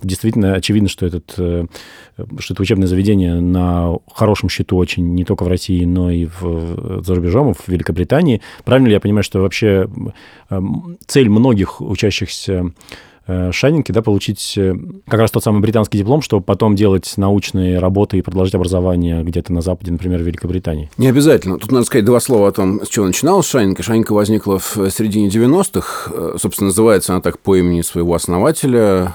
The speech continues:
Speaker 2: э, знаменитого британского, э, социолога Теодора Шанина, который сделал её ровно для того, чтобы создать первую институцию, которая сочетала бы традиции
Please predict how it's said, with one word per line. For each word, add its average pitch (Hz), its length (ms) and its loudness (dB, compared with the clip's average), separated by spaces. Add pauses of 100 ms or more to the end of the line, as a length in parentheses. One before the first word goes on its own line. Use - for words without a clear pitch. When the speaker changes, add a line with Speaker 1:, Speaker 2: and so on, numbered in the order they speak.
Speaker 2:
э, 85 600 -4
знаменитого 90 640 0
британского, 78 880 -2 (540)
э, 80 380 -6
социолога 80 500 -4
Теодора 80 380 0
Шанина, 117 480 -2 (120)
который 127 840 4 (120)
сделал 117 520 4
её 117 180 6
ровно 110 240 4
для 95 120 0
того, 113 280 2
чтобы 98 840 0
создать 98 400 -2
первую 92 280 2
институцию, 95 680 0
которая 92 260 -2
сочетала - 340 -2
бы 87 120 0
традиции 85 880 -2